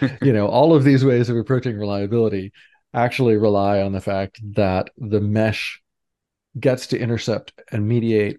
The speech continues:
Speaker 2: all of the communications that happen. So the mesh can do things very easily, like, "Oh, this request is taking too long. I'm gonna kill it and make a request to a different backend service or a different backend for your specific workload."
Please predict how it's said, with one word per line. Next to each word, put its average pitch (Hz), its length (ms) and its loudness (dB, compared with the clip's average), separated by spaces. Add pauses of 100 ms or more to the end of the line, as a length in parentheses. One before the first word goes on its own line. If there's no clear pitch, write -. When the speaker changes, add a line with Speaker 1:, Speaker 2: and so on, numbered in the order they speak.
(160)
Speaker 2:
all 104 220 -2
of 101 100 -2
the 101 80 -6
communications 95 800 -8
that - 100 -14
happen. - 400 -14 (540)
So 117 160 0
the 107 80 0
mesh 110 220 0
can 107 180 -2
do 104 140 0
things 98 420 -6 (260)
very 127 400 2
easily, 113 600 0
like, 101 440 -6
"Oh, 156 200 4
this 143 200 0
request 135 380 -4
is 107 80 -10
taking 120 320 -4
too 117 180 -2
long. 101 320 -4
I'm 101 160 -4
gonna 101 140 -2
kill 113 240 -4
it 101 100 -4
and 92 140 -4
make 101 180 -4
a 101 60 -4
request 98 420 -8
to 101 80 -4
a 98 40 -6
different 95 280 -6
backend 98 400 -10
service - 480 -18 (500)
or 104 140 -2
a 101 180 -2
different 107 400 -2 (240)
backend 98 440 -2
for - 120 -10
your 101 120 -6
specific - 420 -12
workload." - 440 -10